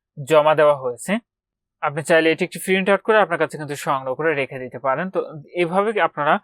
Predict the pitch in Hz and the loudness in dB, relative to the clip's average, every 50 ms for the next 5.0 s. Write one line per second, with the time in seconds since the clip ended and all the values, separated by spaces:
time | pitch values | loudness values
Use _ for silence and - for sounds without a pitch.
0 | _ _ _ _ _ _ _ _ 139 131 160 160 165 156 165 156 - _ 180 170 | _ _ _ _ _ _ _ _ 0 4 6 6 6 6 6 4 2 _ -2 -2
1 | - - 202 - - - 208 208 208 175 139 165 165 165 - 180 165 - - 180 | -2 -2 -6 -6 -2 0 0 2 2 2 0 0 0 0 -2 -6 -6 -4 -4 -4
2 | 170 170 - - - - 170 156 165 170 - 208 202 196 _ 190 185 185 180 175 | -4 -4 -6 -12 -2 0 2 4 4 2 2 0 -2 -2 _ -8 -8 -8 -8 -6
3 | 180 175 - - - - 165 151 139 135 139 131 139 131 - 156 143 147 147 143 | -6 -6 -6 -4 -4 0 2 2 2 2 0 -4 -6 -6 -6 -8 -8 -6 -8 -8
4 | - 170 160 175 185 175 180 185 180 175 - - 160 135 143 139 - - 196 | -6 -6 -4 -4 -6 -4 -6 -8 -8 -8 -8 -6 -6 -6 -8 -12 -8 -6 -6